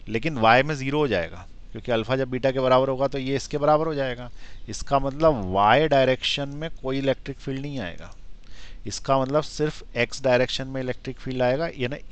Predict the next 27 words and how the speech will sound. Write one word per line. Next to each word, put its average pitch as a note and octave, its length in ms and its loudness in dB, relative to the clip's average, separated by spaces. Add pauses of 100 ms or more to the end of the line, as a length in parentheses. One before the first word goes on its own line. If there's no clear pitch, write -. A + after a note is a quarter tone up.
इधर A#2+ 240 2
electric C3+ 420 0
field C3+ 260 -4
होगा F#2 280 -6 (560)
अगर G#2+ 240 0
ये C3+ 120 0
positive B2 540 -2
है, E2 100 -8 (1300)
ठीक C3+ 160 -8
है, A#2+ 160 -6
अगर A2+ 160 -2
ये B2 100 -2
rod A2+ 300 0
positive A#2+ 400 -4
है E2+ 120 -10 (420)
तो - 80 -14 (100)
इधर B2 240 2
electric B2 420 -2
field C3 260 -6
होगा C#3+ 200 2
net, G#2+ 480 -2 (840)
और G#2 120 -4
y A2 280 4
direction B2 400 2
में C3 120 -6
electric A#2+ 360 -4
field E3+ 360 -4